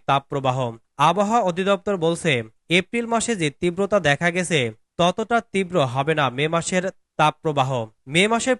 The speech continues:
পনেরো থেকে বিশ তারিখের মধ্যে যে তাপপ্রবাহের পূর্বাভাস রয়েছে ঢাকা সহ সারা দেশে বিভিন্ন জায়গায়, সেটি হতে পারে মৃদু থেকে মাঝারি।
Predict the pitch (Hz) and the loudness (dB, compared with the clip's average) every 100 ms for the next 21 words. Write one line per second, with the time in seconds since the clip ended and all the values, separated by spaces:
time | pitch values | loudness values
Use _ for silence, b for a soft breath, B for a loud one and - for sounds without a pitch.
0 | - 196 214 214 196 156 127 151 - 185 | -2 0 0 0 0 0 0 -4 -2 0
1 | 185 196 165 156 147 156 123 107 _ - | 0 -2 -2 -4 -2 -2 -2 -4 _ -6
2 | 135 151 - 156 - 202 196 208 - 180 | 0 0 4 2 2 -2 2 0 0 -2
3 | 175 185 190 - 156 160 170 123 107 - | 0 2 0 0 -2 0 0 -2 -2 -12
4 | 131 147 160 170 214 - 214 214 185 170 | -4 2 2 2 -4 -2 -4 -2 -2 -2
5 | 170 165 135 147 170 180 170 143 151 151 | -2 -4 -2 -4 -4 -4 -2 0 2 2
6 | 120 110 - _ - - 180 233 214 143 | 0 -4 -14 _ -4 0 0 0 0 0
7 | 160 202 190 151 127 143 160 185 196 214 | -2 0 2 2 0 -2 -2 -4 -4 -4
8 | 196 139 123 139 123 | 0 0 0 0 -2